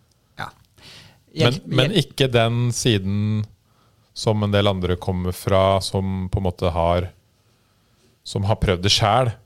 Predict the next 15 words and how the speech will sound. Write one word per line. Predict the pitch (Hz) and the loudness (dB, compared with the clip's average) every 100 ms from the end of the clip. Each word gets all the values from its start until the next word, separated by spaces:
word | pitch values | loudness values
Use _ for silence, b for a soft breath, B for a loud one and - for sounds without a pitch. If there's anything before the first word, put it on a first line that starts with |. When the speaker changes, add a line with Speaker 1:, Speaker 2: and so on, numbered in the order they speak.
| _ _ _ _ | _ _ _ _
Speaker 2:
og | 101 | -6
som | - 104 | -2 -2
har | - | -2
fått | 92 - | -6 -2
en | 101 | -4
obe-, | 110 98 95 - | -2 -6 -4 -6
eh, | 123 127 120 107 101 98 98 | -6 -6 -4 -2 0 2 2
opp-, | - 107 - _ - - - _ 151 - | 2 0 -2 _ -14 -12 -12 _ -12 -6
overbevisning | - 127 92 98 98 95 - 113 120 | 2 2 4 2 2 0 0 2 2
og | 117 | 2
blitt | 101 110 | 0 0
opplyst | 87 - 107 113 - | -2 0 2 2 0
om | 110 | -2
at, | 104 - | -2 -2
wow, | 92 98 123 | 0 2 2